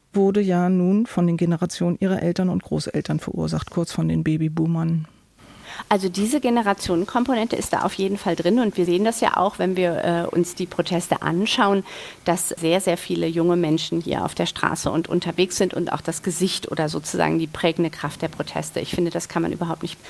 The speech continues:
Speaker 2: bestreiten, ähm, dass genau der Generationenkonflikt auch sozusagen in dieser Verantwortung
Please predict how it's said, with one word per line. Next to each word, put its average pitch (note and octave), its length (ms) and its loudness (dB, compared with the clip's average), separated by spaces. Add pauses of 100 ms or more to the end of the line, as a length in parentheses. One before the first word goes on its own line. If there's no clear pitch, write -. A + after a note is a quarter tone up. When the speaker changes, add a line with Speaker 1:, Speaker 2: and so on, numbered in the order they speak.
(280)
Speaker 2:
bestreiten, F3+ 640 0 (100)
ähm, F3 220 2
dass E3 180 -2
genau E3 240 2
der F3 120 0
Generationenkonflikt F3 960 -2
auch E3 80 -2
sozusagen D#3+ 380 -2
in E3+ 100 2
dieser E3 240 0
Verantwortung E3 1040 2